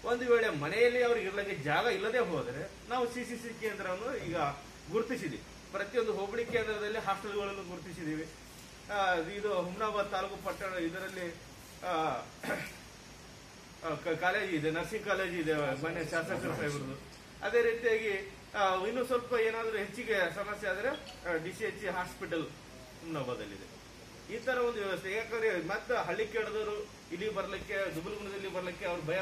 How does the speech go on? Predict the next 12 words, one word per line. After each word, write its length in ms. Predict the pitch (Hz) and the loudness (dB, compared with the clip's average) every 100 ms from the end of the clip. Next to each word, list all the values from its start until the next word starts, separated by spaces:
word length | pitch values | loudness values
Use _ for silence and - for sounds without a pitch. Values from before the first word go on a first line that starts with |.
| 185 | -2
ಪಟ್ರೆ 200 | 175 156 | -6 -4
ಆಯಾ 280 | 185 214 247 | 0 4 4
ಹೋಬಳಿ 480 | 240 202 190 233 233 | 4 4 2 2 2
ಹೆಡ್ 280 | 190 196 | 0 -4
ಕ್ವಾರ್ಟರಲ್ಲೇ 460 | - 226 220 220 226 | -2 -2 -2 -2 -2
ನಾವು 240 | 220 220 | -2 0
ಹಾಸ್ಟೆಲನ್ನು 600 | 277 311 170 220 208 202 | 0 0 -2 -2 -4 -2
ಒದಗಿ 320 | 240 180 165 147 | -2 0 -2 -4
ವ್ಯವಸ್ಥೆ 580 | - - 170 208 214 | -8 -8 -2 -2 0
ಮಾಡಿದ್ದೀವಿ. 440 | 202 185 180 170 170 | 0 0 -2 -2 -2
Bed 300 | 151 196 190 | 0 0 0
ಇದ್ದಾವೆ, 340 | 185 180 262 | -2 0 -2